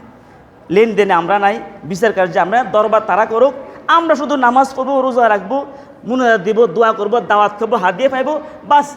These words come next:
আমাদের জীবনটা শান্তি। এই মানসিকতার আলেম কম না বেশি? আর নবী সাল্লাল্লাহু আলাইহি ওয়াসাল্লাম মানুষ তো এমন ছিলেন,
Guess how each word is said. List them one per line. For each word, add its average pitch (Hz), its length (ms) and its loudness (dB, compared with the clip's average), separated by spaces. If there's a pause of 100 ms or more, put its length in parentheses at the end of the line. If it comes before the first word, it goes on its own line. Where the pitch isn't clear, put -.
(140)
আমাদের 214 340 -4
জীবনটা 196 340 -6
শান্তি। 170 440 -6 (260)
এই 220 120 0
মানসিকতার 202 540 -2
আলেম 175 360 2 (200)
কম 170 160 -4
না 165 120 -4
বেশি? 135 260 -10
আর 104 60 -14
নবী - 600 -12
সাল্লাল্লাহু 277 400 -10
আলাইহি 185 440 0
ওয়াসাল্লাম 233 260 2
মানুষ 214 220 -2
তো 254 60 0
এমন 220 200 0
ছিলেন, 220 360 0